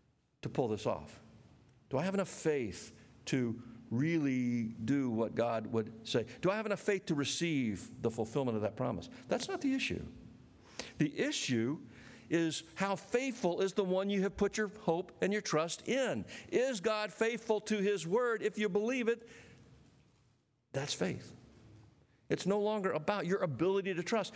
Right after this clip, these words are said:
It's about his faithfulness to keep his promise. So we are to walk by faith, not by sight. We're to walk by faith, not by our feelings.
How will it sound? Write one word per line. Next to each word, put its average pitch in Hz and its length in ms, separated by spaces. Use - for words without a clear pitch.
It's 196 160
about 185 240
his 170 120
faithfulness 156 640
to - 80
keep - 580
his 165 140
promise. 180 460
So 208 260
we 208 260
are 180 380
to - 80
walk 165 320
by 202 160
faith, 143 420
not 120 180
by 143 140
sight. 180 320
We're 190 140
to 190 60
walk 160 280
by 185 120
faith, 180 320
not 180 260
by 180 160
our 160 180
feelings. 170 960